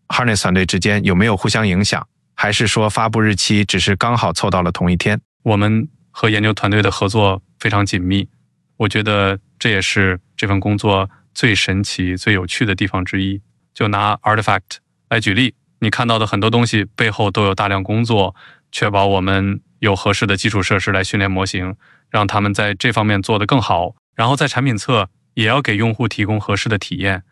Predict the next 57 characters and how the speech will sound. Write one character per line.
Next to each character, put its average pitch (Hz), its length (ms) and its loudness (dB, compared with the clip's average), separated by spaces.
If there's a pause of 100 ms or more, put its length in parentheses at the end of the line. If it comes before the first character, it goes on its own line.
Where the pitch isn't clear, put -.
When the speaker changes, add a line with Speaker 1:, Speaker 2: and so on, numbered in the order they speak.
(240)
Speaker 2:
让 120 180 -2
他 120 80 0
们 117 140 2
能 104 140 0
跟 113 120 0
模 101 180 0
型 104 160 -2
一 104 80 0
起 98 200 -4
协 90 200 -4
作 98 200 -2
处 - 160 -6
理 98 100 -2
Artifact。 95 600 -2 (220)
实 - 240 -4
际 117 160 0
上， 101 460 0 (220)
你 104 140 0
看 113 180 0
这 117 80 0
个 104 80 2
查 101 160 -4
看 107 160 -2
器， 101 340 -4 (320)
我 101 160 -2
们 104 80 -2
的 107 60 0
想 101 200 -2
法 101 140 0
是， 98 320 -2 (220)
你 110 100 0
未 120 220 2
必 113 180 0
就 104 140 -2
不 90 120 -6
需 - 180 -4
要 110 140 2
Excel 95 320 -2
授 98 160 -2
权 - 240 -6
了， 95 200 -4 (200)
这 127 140 0
只 104 140 -4
是 107 100 -4
第 107 160 2
一 104 40 2
阶 104 140 0
段， 101 280 0 (180)
这 131 100 0
很 104 200 0
可 107 160 0
能 95 120 -2
不 98 120 -6
是 101 340 0 (300)
你 98 160 0
最 120 200 2
初 135 380 2